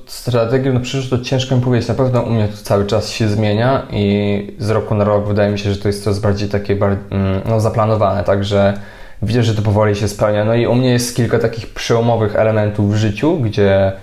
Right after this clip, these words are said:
no, ta droga potoczyła się w ten, a nie w inny sposób. No i na pewno pierwszą z nich jest chyba pierwsza rzecz, którą sprzedałem z lumpa i na niej zarobiłem, nie? Więc ja kiedyś znalazłem, ja do-, ja do-,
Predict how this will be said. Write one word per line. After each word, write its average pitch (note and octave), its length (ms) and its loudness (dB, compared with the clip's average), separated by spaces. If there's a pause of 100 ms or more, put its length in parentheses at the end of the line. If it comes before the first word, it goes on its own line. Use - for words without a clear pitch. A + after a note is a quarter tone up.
(460)
no, A2 220 0
ta G#2 120 0
droga A2+ 260 2
potoczyła - 380 0
się - 120 -2
w - 80 -10
ten, G#2 240 0
a G2+ 60 0
nie G2+ 160 2
w G2+ 60 0
inny G2+ 200 2
sposób. G2+ 560 -2 (440)
No A2 80 2
i A2+ 40 2
na A2 100 2
pewno A2+ 260 2
pierwszą A#2 360 0
z G2 100 0
nich A2 240 0
jest G#2 280 0
chyba G#2 300 0
pierwsza A#2 500 0
rzecz, A2 500 -2
którą G#2 200 0
sprzedałem G#2 520 0
z G#2 60 -4
lumpa G#2 340 0
i - 40 0
na G2+ 80 2
niej G2+ 120 4
zarobiłem, G2 500 2
nie? G2+ 180 0 (600)
Więc G#2 300 0
ja A#2 140 4
kiedyś A2 320 0
znalazłem, G#2 580 2
ja A2+ 60 2
do-, B2+ 280 2
ja B2+ 100 4
do-, B2 100 2